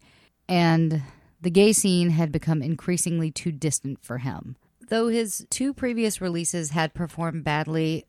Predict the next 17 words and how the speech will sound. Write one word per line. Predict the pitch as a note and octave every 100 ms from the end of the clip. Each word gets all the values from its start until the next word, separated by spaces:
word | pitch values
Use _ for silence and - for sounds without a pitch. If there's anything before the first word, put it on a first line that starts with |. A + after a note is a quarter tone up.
| _
Love | D#3 E3+
Me | F3+
Like | E3 E3
There's | E3+ E3
No |
Tomorrow | D#3 D#3 D3 D3 D3
was | C3+ D3 C3+ -
pretty | E3 F3 F#3 F#3
much | F3 E3 -
the | D#3
bottom | D#3 D#3
of | D#3
the |
barrel. | C#3 C#3 D#3+ G3 G3 _ _ _
Something | - - A3 A3+
had | G#3+
happened | F3 F3 E3+ F3 D#3 D3+ C#3